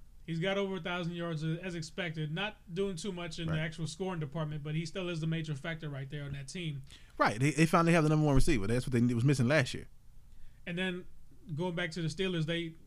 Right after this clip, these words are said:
Speaker 1: their first loss of the season came against the Washington
Speaker 2: Washington
Speaker 1: football
Speaker 2: Redskins,
Speaker 1: team.
Speaker 2: who's, oh, I'm sorry, Washington football team. I said Redskins, my bad.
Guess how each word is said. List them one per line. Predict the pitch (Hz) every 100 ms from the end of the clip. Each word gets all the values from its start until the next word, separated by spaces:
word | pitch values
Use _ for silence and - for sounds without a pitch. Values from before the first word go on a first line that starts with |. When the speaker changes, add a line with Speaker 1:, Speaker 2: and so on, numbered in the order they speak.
| - 190
Speaker 1:
their | 180
first | 160 214 226 - -
loss | 190 175 165
of | 175
the | 160
season | 190 165 170 180 - -
came | 196 185
against | 170 175 165
the | 175
Washington | 156 160 160 107
Speaker 2:
Washington | 117 160 117
Speaker 1:
football | 120 123
Speaker 2:
Redskins, | 113 117 110 101
Speaker 1:
team. | 135
Speaker 2:
who's, | 127 117 101 - 101 - 151
oh, | 143
I'm | 139
sorry, | 113 107 107 104
Washington | 131 117
football | 131 127 107
team. | 107 104
I |
said | 120 110 113
Redskins, | 107 - 92 110
my | 123
bad. | 101 101